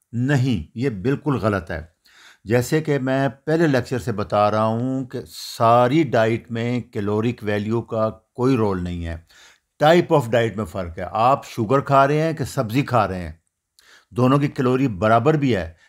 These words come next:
लेकिन वेजिटेबल ज़्यादा सेफ है, वो इंसुलिन स्टिमुलेट नहीं करेगी, वो पूरे सिस्टम को उल्टा नहीं चलाएगी। वही अगर आप पाँच, अ, कैलोरीज शुगर की ले रहे हैं या जूस की ले रहे हैं, वो ज़्यादा ख़तरनाक है,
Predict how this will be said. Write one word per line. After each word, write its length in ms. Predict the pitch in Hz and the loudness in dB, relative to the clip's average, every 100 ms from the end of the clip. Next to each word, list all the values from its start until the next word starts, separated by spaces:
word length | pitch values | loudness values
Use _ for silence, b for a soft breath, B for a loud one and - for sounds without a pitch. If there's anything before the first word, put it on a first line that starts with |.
| b | b
लेकिन 340 | 110 131 143 110 | -6 -2 -2 0
वेजिटेबल 680 | 104 110 - 123 117 151 | 0 0 0 0 4 2
ज़्यादा 380 | 113 107 107 127 | 2 0 2 0
सेफ 400 | 123 113 101 87 | -2 -6 -6 -8
है, 140 | 85 | -10
वो 260 | 85 101 131 | -8 -4 -2
इंसुलिन 440 | 127 - 117 139 | -4 -4 -2 -2
स्टिमुलेट 520 | 131 - 113 123 131 131 | -2 -2 0 2 0 0
नहीं 140 | 135 | -2
करेगी, 440 | 120 107 98 92 | 0 0 0 -4
वो 480 | 85 104 135 135 - b b b b 139 | -6 -4 -2 -2 -8 b b b b 0
पूरे 300 | 156 180 151 | 4 4 4
सिस्टम 440 | 143 123 147 143 | -2 -6 -4 -4
को 260 | - 139 147 | 0 0 0
उल्टा 400 | 139 127 147 143 | -2 -2 2 4
नहीं 160 | 151 | 2
चलाएगी। 560 | 139 107 87 85 82 80 _ b b b | 0 -2 -4 -6 -12 -16 _ b b b
वही 180 | 110 160 | 2 4
अगर 180 | 156 151 | 4 4
आप 200 | 151 147 | 2 2
पाँच, 280 | 135 139 151 | 2 2 0
अ, 60 | 151 _ - | -4 _ -16
कैलोरीज 840 | 123 117 117 104 123 117 127 147 147 | -10 -8 -8 -8 -6 -4 -2 -4 -4
शुगर 480 | - - 120 160 | -8 -2 2 4
की 100 | 143 | 4
ले 180 | 127 113 | 2 2
रहे 120 | 104 | 2
हैं 100 | 110 | 0
या 160 | 110 113 | 0 -2
जूस 380 | 101 110 151 147 | -2 0 0 0
की 120 | 135 | -2
ले 160 | 113 101 | 0 -2
रहे 120 | 104 | -2
हैं, 200 | 101 - b b | -6 -8 b b
वो 220 | 107 160 160 | 0 2 2
ज़्यादा 440 | 82 80 98 143 | 0 -2 2 2
ख़तरनाक 600 | 151 127 90 92 85 85 | 2 -4 -6 -6 -10 -12
है, 160 | 85 | -18